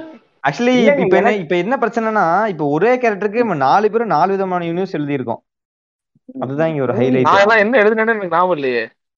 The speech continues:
Speaker 1: அதான் நானும் என்னென்னமோ சொன்னேன். லோகேஷ், நான் நீ அவர் கேட்டு அவரு ஒரு
Speaker 3: எனக்கு
Speaker 1: த-, தனி
Speaker 3: தெ-,
Speaker 1: யூனிவர்ஸ்
Speaker 3: எனக்கு
Speaker 1: எழுதுவார்.
Speaker 3: தெரிஞ்சு ரோபோ கரெக்டா எழுதிட்டு வந்திருக்காரு நினைக்கிறேன். இன்னும் யூனிவர்ஸ்ல ஒரு யூனிவர்ஸ்ல பாதி இருக்கு. அவர்
Speaker 1: ஆமா,
Speaker 3: வந்து
Speaker 1: ஆமா,
Speaker 3: மறுபடியும்
Speaker 1: ரோபோ
Speaker 3: ஆரம்பம்.
Speaker 1: கண்டினியூ பண்ணுங்க.
Speaker 2: இல்லங்க,
Speaker 1: ஆ, ரோபோ சொல்லுங்க.
Speaker 2: எனக்கு, எனக்கு இப்போ ஒண்ணு
Speaker 1: டக்ளஸ்.
Speaker 2: சடனா திடீர்னு தோணுது.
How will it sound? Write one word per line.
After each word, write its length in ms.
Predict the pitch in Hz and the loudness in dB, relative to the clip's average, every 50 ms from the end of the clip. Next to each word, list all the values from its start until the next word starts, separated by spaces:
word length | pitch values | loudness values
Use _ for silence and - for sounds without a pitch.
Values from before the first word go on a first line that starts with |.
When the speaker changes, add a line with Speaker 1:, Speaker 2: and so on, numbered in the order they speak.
| _ _ _ 127 | _ _ _ -2
Speaker 1:
அதான் 320 | 139 175 196 185 139 104 | 0 0 0 0 -2 -2
நானும் 260 | 127 131 127 165 196 | -2 0 0 0 0
என்னென்னமோ 340 | 214 196 190 190 190 196 208 | 0 -2 -2 -2 -2 -4 -4
சொன்னேன். 360 | 208 208 190 185 185 196 - - _ _ _ _ _ _ _ _ 120 | -4 -2 -2 -2 -2 -4 -4 -8 _ _ _ _ _ _ _ _ -6
லோகேஷ், 340 | 127 151 156 170 175 170 165 | -4 -2 0 -2 -2 -2 -2
நான் 260 | 151 143 143 139 135 | -2 -2 0 -2 -2
நீ 80 | 135 135 | -4 -4
அவர் 200 | 135 127 131 131 | -2 -2 -2 -2
கேட்டு 240 | 131 143 139 131 151 | -4 -6 -4 0 0
அவரு 260 | 143 131 135 135 139 | 0 0 0 0 -2
ஒரு 100 | 139 156 | -2 0
Speaker 3:
எனக்கு 220 | 170 180 180 - - | 2 2 2 2 2
Speaker 1:
த-, 0 | |
தனி 220 | 180 214 - 139 | 0 0 0 -2
Speaker 3:
தெ-, 80 | 139 131 | -2 0
Speaker 1:
யூனிவர்ஸ் 80 | - | 2
Speaker 3:
எனக்கு 380 | 175 170 180 180 180 170 156 190 | 2 4 4 4 2 2 2 2
Speaker 1:
எழுதுவார். 20 | |
Speaker 3:
தெரிஞ்சு 260 | 202 202 208 214 208 | 2 2 2 0 2
ரோபோ 420 | 185 175 185 208 220 214 214 214 190 | 2 4 4 4 4 4 4 2 2
கரெக்டா 340 | 170 170 175 175 165 190 190 | 2 2 0 2 2 0 0
எழுதிட்டு 300 | 175 180 202 185 190 180 | 0 0 0 -2 -2 -4
வந்திருக்காரு 360 | 165 165 160 165 180 180 165 | -4 -4 -2 0 0 0 0
நினைக்கிறேன். 260 | 165 160 151 156 156 | -2 -4 -4 -4 -4
இன்னும் 160 | 165 202 196 190 | -2 -2 -2 0
யூனிவர்ஸ்ல 400 | 185 202 208 214 185 165 180 175 | -2 0 -2 -2 -4 -2 0 0
ஒரு 200 | 170 156 156 156 | 0 0 -2 -6
யூனிவர்ஸ்ல 280 | 175 190 185 165 160 | -6 -6 -6 -6 -8
பாதி 280 | 151 143 151 156 151 151 | -4 -2 -2 -2 -2 -4
இருக்கு. 380 | 156 170 160 151 160 - - - - - - - - | -8 -8 -8 -8 -10 -10 -10 -14 -20 -20 -20 -20 -4
அவர் 260 | - 151 170 185 - | 0 2 4 4 4
Speaker 1:
ஆமா, 40 | 170 | 6
Speaker 3:
வந்து 200 | 190 190 196 214 | 6 4 4 6
Speaker 1:
ஆமா, 20 | |
Speaker 3:
மறுபடியும் 320 | 165 175 185 - 196 185 175 | 6 6 6 8 8 6 6
Speaker 1:
ரோபோ 120 | 170 156 | 6 4
Speaker 3:
ஆரம்பம். 40 | 151 | 2
Speaker 1:
கண்டினியூ 300 | 143 151 156 165 165 156 | -2 -2 -4 -4 -4 -6
பண்ணுங்க. 260 | 147 139 131 120 120 123 - - | -8 -10 -12 -12 -14 -14 -6 -2
Speaker 2:
இல்லங்க, 300 | 185 208 233 240 240 233 | 0 2 2 2 2 2
Speaker 1:
ஆ, 80 | 190 | 2
ரோபோ 260 | 180 175 170 147 156 | 2 2 2 2 0
சொல்லுங்க. 280 | 143 135 139 139 151 160 | 0 -2 -2 -4 -4 -4
Speaker 2:
எனக்கு, 360 | 190 240 240 - 247 226 185 165 | -4 -4 -6 -6 -6 -4 -2 0
எனக்கு 280 | 190 226 254 233 233 | 0 0 -2 -2 -4
இப்போ 300 | 220 - - 247 247 240 | -6 -4 0 2 2 4
ஒண்ணு 40 | 240 | 4
Speaker 1:
டக்ளஸ். 200 | 233 220 180 180 | 2 2 4 4
Speaker 2:
சடனா 340 | 175 175 240 262 277 254 185 | 4 4 2 2 0 0 0
திடீர்னு 400 | 180 175 196 233 233 233 233 214 - - | -2 -2 0 -2 -2 -2 -4 -6 -6 -4
தோணுது. 380 | 175 175 170 151 131 127 123 | -4 -4 -4 -4 -4 -4 -4